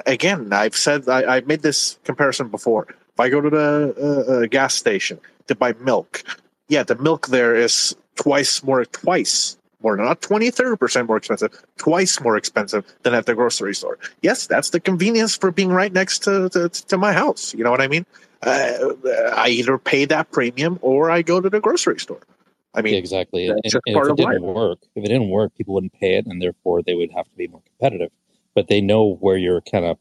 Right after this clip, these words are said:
Speaker 2: pain threshold is, right? And so they're willing to
Speaker 1: Exactly.
Speaker 2: You know, it's, uh, it's kind of one of those things where, um, I, I know I can't remember the last time I bought B N B, uh,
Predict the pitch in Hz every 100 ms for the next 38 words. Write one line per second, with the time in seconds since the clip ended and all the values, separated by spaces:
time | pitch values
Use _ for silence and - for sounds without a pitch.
0 | - 104 87 - 92 - 87 85 85 92
1 | 101 - _ _ - 85 85 - 82 82
2 | 82 - 87 87 85 - 87 - 190 -
3 | - 98 _ _ _ _ _ _ _ _
4 | _ _ _ _ _ _ _ _ _ _
5 | - - - 82 - 90 82 85 95 90
6 | - 107 90 87 85 82 117 90 82 80
7 | - _ _ _ - 90 85 82 - _
8 | _ _ - 135 160 170 165 147 - 190
9 | 131 101 117 104 90 90 98 113 - 104
10 | 98 87 90 92 - 107 92 90 104 101
11 | 85 85 _ _ _ _ - 87